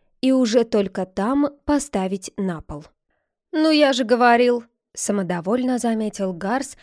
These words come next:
за руку увлекая меня в сторону кабинета. Но не успели мы пройти и трёх шагов, как нас настиг пробирающий до костей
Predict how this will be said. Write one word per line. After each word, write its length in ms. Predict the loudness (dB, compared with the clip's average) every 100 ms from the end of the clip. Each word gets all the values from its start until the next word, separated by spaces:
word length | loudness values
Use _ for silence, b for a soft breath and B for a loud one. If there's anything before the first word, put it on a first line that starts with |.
| b b
за 260 | -4 0 0
руку 240 | -2 -2
увлекая 640 | -4 -4 -4 -4 -2 -2 -2
меня 300 | -2 -2 -4
в 40 |
сторону 480 | -6 -4 -2 -2 -4
кабинета. 640 | -6 -6 -6 -8 -12 -16 -18 _ _ _ _
Но 200 | 2 4
не 160 | 6 4
успели 520 | 2 0 0 2 2
мы 180 | 2 0
пройти 600 | 0 0 0 -2 -2 0
и 40 |
трёх 320 | 0 0 0
шагов, 520 | -2 -4 0 0 0 -6 b b
как 180 | -6 -2
нас 340 | -2 0 -2 -4
настиг 680 | -4 -6 -6 -4 -4 -4
пробирающий 800 | -2 0 2 2 2 0 0 -4
до 140 | 0 -2
костей 640 | -2 -4 -6 -8 -6 -6